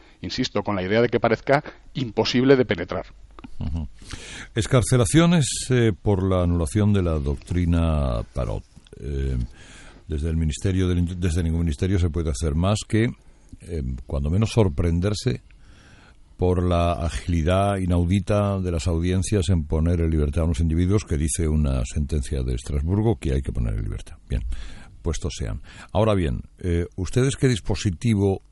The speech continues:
Speaker 2: eh, crean a partir de ese momento para controlar o vigilar el comportamiento de estos individuos que salen y la posible exaltación que realicen del terrorismo después?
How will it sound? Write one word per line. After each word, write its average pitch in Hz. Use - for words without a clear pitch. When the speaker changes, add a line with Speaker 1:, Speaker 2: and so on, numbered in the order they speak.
Speaker 2:
eh, 78
crean 110
a 82
partir 78
de 80
ese 76
momento 76
para 78
controlar 90
o 104
vigilar 92
el 90
comportamiento 87
de 87
estos 82
individuos 82
que 87
salen 90
y 92
la 85
posible 95
exaltación 90
que 78
realicen 76
del 69
terrorismo 69
después? -